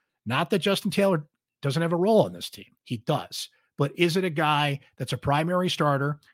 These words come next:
Is it a guy that plays twenty-nine minutes? Maybe it's twenty-nine minutes if he contributes off the bench in a Quadir Copeland type way. Copeland started tonight, of course, but generally he's playing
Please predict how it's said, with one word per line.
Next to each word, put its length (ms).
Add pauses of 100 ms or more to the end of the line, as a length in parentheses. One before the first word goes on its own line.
(100)
Is 220
it 80
a 40
guy 500 (280)
that 480 (180)
plays 220
twenty-nine 480
minutes? 480 (1700)
Maybe 280
it's 100
twenty-nine 440
minutes 300
if 80
he 80
contributes 540
off 160
the 80
bench 300
in 80
a 40
Quadir 480
Copeland 400
type 260
way. 80
Copeland 380
started 320
tonight, 300
of 100
course, 260
but 220
generally 560
he's 160
playing 460